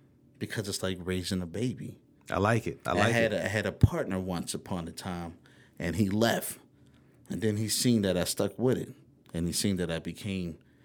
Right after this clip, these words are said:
Speaker 1: even more successful. And he was like, "Nah, I wanna come back." I'm like, "It's too late." Is that what you do with a kid? You say, "Nah,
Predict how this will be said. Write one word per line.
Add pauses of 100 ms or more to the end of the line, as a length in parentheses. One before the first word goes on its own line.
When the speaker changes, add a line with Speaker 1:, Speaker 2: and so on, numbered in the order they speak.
(180)
Speaker 1:
even
more
successful.
And
he
was
like,
"Nah,
I
wanna
come
back."
I'm
like,
"It's
too
late." (1080)
Is
that
what
you
do
with
a
kid? (600)
You
say,
"Nah,